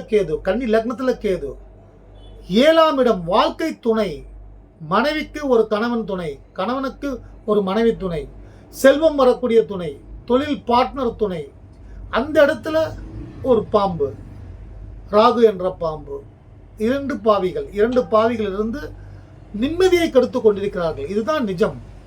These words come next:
உங்க வாழ்க்கையில எல்லாம் மாற்றம் வரும். இது வந்து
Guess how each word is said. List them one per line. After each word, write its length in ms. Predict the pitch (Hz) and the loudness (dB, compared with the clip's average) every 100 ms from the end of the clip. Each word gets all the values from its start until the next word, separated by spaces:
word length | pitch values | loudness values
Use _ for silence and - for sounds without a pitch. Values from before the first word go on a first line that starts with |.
| - - - - - - - - - - - - - - - - - - - | -20 -20 -20 -20 -20 -18 -18 -18 -18 -18 -18 -20 -20 -20 -18 -18 -16 -14 -6
உங்க 200 | 240 262 | -2 2
வாழ்க்கையில 480 | 277 277 339 349 320 | 6 6 4 0 2
எல்லாம் 320 | 311 294 285 | 2 2 0
மாற்றம் 360 | 226 226 247 226 | 2 2 0 0
வரும். 380 | 185 208 165 117 - - - - - - - | 2 4 2 -4 -18 -20 -20 -20 -20 -20 -12
இது 180 | 233 262 | -4 0
வந்து 260 | 254 262 | 0 -2